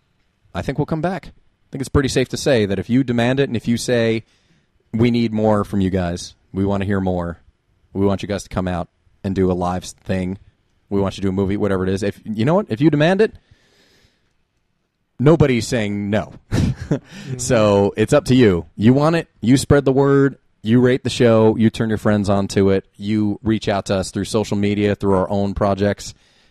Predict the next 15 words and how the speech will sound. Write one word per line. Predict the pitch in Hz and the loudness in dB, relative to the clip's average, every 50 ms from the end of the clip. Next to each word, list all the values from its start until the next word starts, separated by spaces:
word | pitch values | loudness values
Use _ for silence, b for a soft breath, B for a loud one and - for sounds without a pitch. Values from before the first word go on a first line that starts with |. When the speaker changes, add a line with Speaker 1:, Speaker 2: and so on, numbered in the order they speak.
| _ _ - | _ _ -6
Speaker 1:
and | 95 95 95 | -4 0 0
you | 101 113 | 2 2
tell | - - 123 113 107 | 2 2 2 4 4
us | 107 104 - - - - | 2 0 0 -4 -8 -4
you | 101 104 107 | 0 2 4
want | 104 107 101 | 4 2 2
the | - 117 | 0 0
only | 113 113 101 | 0 0 2
podcast | 117 117 117 113 - 123 113 - | 2 0 2 2 0 -2 -2 -2
that | 123 | -2
matters, | 120 123 127 135 160 175 180 165 - - - _ _ _ - | -2 -2 -2 -2 -2 -4 -6 -6 -10 -12 -16 _ _ _ -4
then | 101 107 107 | -2 0 2
we'll | 104 110 113 | 2 2 2
be | 123 123 | 4 4
back. | 117 131 135 120 85 - - - | 4 2 2 0 -2 -6 -10 -16